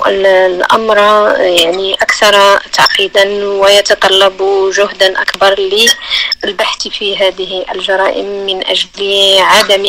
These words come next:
إفلات المتجرين من يد العدالة، وكذلك، آه، انتشال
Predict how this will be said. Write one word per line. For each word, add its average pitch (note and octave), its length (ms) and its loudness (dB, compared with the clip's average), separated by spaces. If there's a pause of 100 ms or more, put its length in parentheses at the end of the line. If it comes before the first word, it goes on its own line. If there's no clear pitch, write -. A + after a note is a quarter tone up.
إفلات G3+ 400 -2
المتجرين G3 840 0
من F#3+ 120 -6
يد F3+ 220 0 (200)
العدالة، F#3+ 640 0 (100)
وكذلك، B3 760 2 (360)
آه، G#3+ 360 0
انتشال C4 1000 0